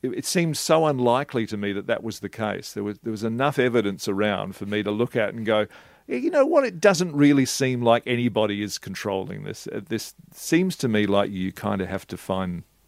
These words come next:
m-, ma-, impose your own meaning on things." I'm not the first person to, to suspect that might be the case, but I,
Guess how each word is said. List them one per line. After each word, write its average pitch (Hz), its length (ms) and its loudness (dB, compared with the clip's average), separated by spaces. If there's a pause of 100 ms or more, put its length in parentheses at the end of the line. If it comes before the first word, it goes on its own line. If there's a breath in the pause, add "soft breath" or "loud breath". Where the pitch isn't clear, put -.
(140)
m-, 98 280 -8 (160)
ma-, 104 420 -4
impose 117 720 2
your 107 140 2
own 117 220 2
meaning 101 360 -2
on 95 160 -10
things." 95 400 -14 (600 loud breath)
I'm 104 160 -4
not 107 100 -2
the 101 60 -2
first 104 320 0
person 98 320 0
to, 92 180 -2 (360 soft breath)
to 113 80 -6
suspect 113 440 -2
that 104 160 0
might 101 160 0
be 98 80 -2
the 98 140 -4
case, 120 360 -2
but 107 160 -2
I, 107 180 0